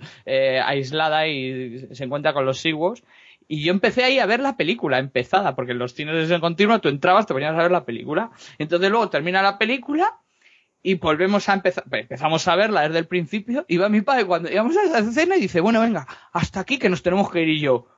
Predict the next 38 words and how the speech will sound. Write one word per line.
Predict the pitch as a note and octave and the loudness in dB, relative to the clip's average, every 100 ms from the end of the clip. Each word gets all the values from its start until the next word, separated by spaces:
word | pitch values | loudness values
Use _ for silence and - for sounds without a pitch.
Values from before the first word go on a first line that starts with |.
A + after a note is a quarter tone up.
| - | -6
"Pues | B2 | 0
vamos | F#3 | 0
a | B3 | 2
quedarnos | A#3 G#3 F#3 | 2 2 2
a | F#3+ | 4
verla | F#3+ F#3+ | 2 2
otra | F3+ F3+ | 2 2
vez". | C5 G#4+ G3 | 2 0 -2
<laughs> | F#3+ - G3+ G3 - G#3+ A#3 | -4 -2 0 2 2 0 0
Era | D4+ | 2
la | C4 | 0
película | C#4+ C4+ A#3+ | 0 0 0
entera. | G#3+ A3+ - - | 0 -2 -6 -2
"Que | C4 | 0
no, | D4+ D#4+ | 2 0
que | D#4 | 0
no, | D#4 A3+ | 0 0
que | E4+ | -2
hay | |
que | E4+ | 0
salirse, | A3+ C4+ E4 D4 E4+ | 0 0 -2 -4 -4
que | C4 | -4
si | G3+ B3 | -4 0
no | E4 | 0
nos | E4+ B3 | 0 0
regañan", | G#3 F#3+ G3 B3+ A3+ F3+ | 0 0 0 0 -2 -4
digo, | E3+ C3+ - _ _ | -4 -6 -10 _ _
"Pues | G3+ G3+ | -4 0
vale", | A3+ F3+ E3 - | 0 0 -4 -6
y | G3+ G#3+ | -2 -2
<laughs> | - - G3 | -2 -4 -2
así. | G3 G#3 G#3 E3 - - F#3+ | -2 -4 -12 -14 -16 -14 -6
Eso | G3 F3 F3 F3 | -2 -2 -2 -4
fue, | F3 F#3+ | -6 -6
esa | F3+ F#3 D#4 | -4 -2 -2
fue | G3 | -2
la | F3+ | -2
experiencia. | - B2+ E3 | -4 -10 -8